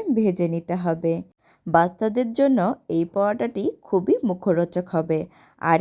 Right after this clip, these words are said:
এটি কম তেলে তৈরি করা হয় জন্য এটি ভীষণ স্বাস্থ্যকর। আমি এই ডিম পরোটাটি হালকা বাদামি কালার করে ভেজে নিয়ে নিলাম। এখন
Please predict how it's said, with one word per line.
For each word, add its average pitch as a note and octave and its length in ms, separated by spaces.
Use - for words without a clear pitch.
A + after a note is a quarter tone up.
এটি G#3+ 280
কম E3+ 260
তেলে G#3 300
তৈরি A#3 340
করা B3 260
হয় C4 380
জন্য D4 280
এটি F3 320
ভীষণ F#3+ 480
স্বাস্থ্যকর। E3 640
আমি A3 260
এই E3+ 160
ডিম G3 280
পরোটাটি A#3+ 540
হালকা F3 400
বাদামি F#3+ 480
কালার A#3 280
করে B3 240
ভেজে F#3+ 380
নিয়ে F#3+ 240
নিলাম। D#3+ 340
এখন C#4 260